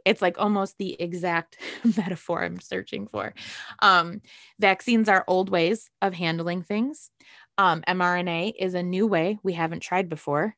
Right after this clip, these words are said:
because we didn't have clearance, whatever, not gonna go there, but it's a new thing. It's a new way of doing an old thing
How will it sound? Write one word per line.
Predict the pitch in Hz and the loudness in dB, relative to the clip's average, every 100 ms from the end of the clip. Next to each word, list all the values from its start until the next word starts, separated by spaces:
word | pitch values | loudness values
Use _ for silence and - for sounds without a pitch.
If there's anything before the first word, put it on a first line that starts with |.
| _ | _
because | 185 180 156 156 - | -8 -4 -4 -6 -12
we | 165 | -10
didn't | 165 156 | -8 -8
have | 156 | -10
clearance, | - 170 151 180 - | -10 -8 -6 -8 -8
whatever, | 170 147 165 180 - | -6 -4 -6 -10 -10
not | 165 | -8
gonna | 160 | -6
go | 156 147 | -6 -4
there, | 147 160 - - _ | -4 -8 -14 -20 _
but | 185 165 - 190 | 2 2 0 -6
it's | 180 | -4
a | 185 | -2
new | 196 247 | 4 2
thing. | - 156 151 180 _ _ _ - | 2 -4 -4 -10 _ _ _ -10
It's | 185 | -4
a | 190 | 2
new | 220 262 | 4 6
way | 156 135 - | 4 0 -4
of | 180 | -4
doing | 185 180 | -4 -4
an | 170 | -2
old | 180 208 - | -2 -2 -2
thing | 127 87 170 | -4 -4 -8